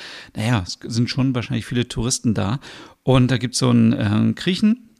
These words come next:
da war ich da natürlich, ähm, Pita-Brot gegessen, sehr, sehr lecker.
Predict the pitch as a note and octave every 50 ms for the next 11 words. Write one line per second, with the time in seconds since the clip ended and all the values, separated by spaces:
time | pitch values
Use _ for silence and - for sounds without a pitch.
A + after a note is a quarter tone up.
0 | _ _ _ - C3+ B2 C3 B2+ C#3 C3+ B2+ B2 - - B2 - B2+ D3+ - -
1 | B2+ A#2+ A2+ A#2 A2+ - - C3+ A2+ A2 G#2 G2 - - C#3 - C3+ - - C3+
2 | - - C3+ A#2+ G#2+ A#2 A2+ - B2 A2 G2+ A2+ A#2+ A#2 B2 A#2+ G#2+ A2+ A#2 -
3 | B2 A#2 A#2